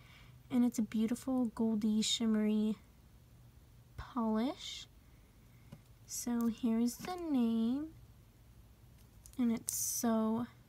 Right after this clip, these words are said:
so pretty. Look at that shimmer. Oh my goodness,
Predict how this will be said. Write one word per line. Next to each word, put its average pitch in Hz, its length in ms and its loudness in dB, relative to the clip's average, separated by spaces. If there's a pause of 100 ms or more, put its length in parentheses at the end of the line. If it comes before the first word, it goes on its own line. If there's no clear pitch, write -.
(540)
so - 480 -2
pretty. 214 280 -2
Look 240 320 0
at 269 100 0
that 269 220 -6
shimmer. 285 840 0 (920)
Oh 226 140 4
my 214 140 4
goodness, 214 440 -2